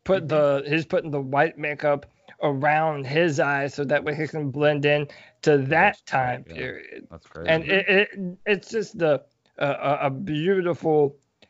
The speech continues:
Speaker 1: chef's kiss on, on, uh, a character that in the comics there is no backstory for him, for the Hooded Justice. They really don't go into too much detail about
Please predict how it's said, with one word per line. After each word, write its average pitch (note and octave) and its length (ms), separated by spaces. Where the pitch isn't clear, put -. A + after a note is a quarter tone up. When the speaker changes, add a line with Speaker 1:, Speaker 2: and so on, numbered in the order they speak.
Speaker 1:
chef's - 600
kiss D3+ 600
on, D3 500
on, C#3+ 460
uh, C#3+ 400
a C3 40
character E3+ 640
that C#3+ 260
in G#3+ 180
the F#3 100
comics F3 500
there D#3 120
is D3+ 200
no D3+ 160
backstory C#3+ 760
for D#3 320
him, E3+ 200
for D#3 500
the D#3 160
Hooded D#3 300
Justice. D#3 520
They E3+ 120
really E3+ 260
don't D#3+ 300
go D3+ 400
into C#3+ 320
too - 240
much D#3+ 240
detail D#3 560
about C#3+ 420